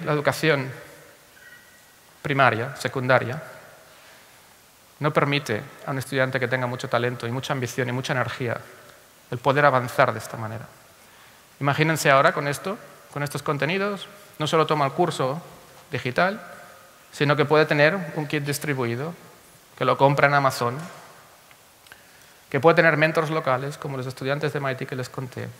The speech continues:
y que acaba y tiene un certificado, un crédito, y resulta que este, este individuo es un individuo estelar, excelente. Y, por ejemplo, se le ofrece una visita a M I T en el verano, o incluso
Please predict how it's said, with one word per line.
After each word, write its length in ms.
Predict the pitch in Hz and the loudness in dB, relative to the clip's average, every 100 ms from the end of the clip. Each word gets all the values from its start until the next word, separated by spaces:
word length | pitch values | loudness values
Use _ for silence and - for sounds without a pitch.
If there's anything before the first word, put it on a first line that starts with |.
| - - - _ - - - - - | -20 -20 -20 _ -20 -20 -20 -20 -4
y 60 | |
que 80 | 139 | 2
acaba 340 | 139 147 170 185 | 6 8 6 2
y 40 | |
tiene 180 | 165 156 | -2 -6
un 80 | 151 | -4
certificado, 640 | 151 151 147 147 190 185 | -6 -6 -8 2 2 2
un 60 | 156 | -2
crédito, 380 | 175 185 180 | -2 -2 -2
y 40 | 170 | -2
resulta 380 | 147 170 165 156 | -2 0 0 0
que 60 | |
este, 360 | 147 - 139 - | -2 -2 -4 -4
este 200 | 156 143 | -8 -2
individuo 520 | 160 139 160 156 147 127 | 0 2 0 0 -2 -2
es 120 | 147 | -4
un 80 | 143 | -4
individuo 460 | 131 135 143 135 | -4 -4 -4 -6
estelar, 440 | 143 - 117 120 - - - - - - - | -8 -8 -6 -6 -8 -18 -20 -20 -20 -20 -20
excelente. 640 | - - 127 120 117 - 156 - - - - - - - - - - - _ _ _ _ _ _ | -14 -6 -2 0 -2 -10 -14 -18 -20 -20 -20 -20 -20 -20 -20 -20 -20 -20 _ _ _ _ _ _
Y, 80 | 143 | -2
por 120 | 139 | 0
ejemplo, 300 | 131 139 143 | 0 0 -2
se 100 | 143 | -2
le 60 | 131 | -2
ofrece 340 | 120 127 - | 0 -2 -2
una 140 | 127 123 | -2 -2
visita 300 | 113 135 123 | -4 -4 -4
a 40 | |
M 120 | 117 | -4
I 40 | 113 | -6
T 260 | 113 110 127 - - | -6 -8 -12 -18 -10
en 80 | 123 | -6
el 60 | 117 | 0
verano, 300 | 180 175 151 - - - - - - - - - - - - _ _ _ _ - | 0 0 -6 -14 -18 -20 -20 -20 -20 -20 -20 -20 -20 -20 -20 _ _ _ _ -6
o 60 | |
incluso 460 | 135 135 131 - | -4 -2 -4 -4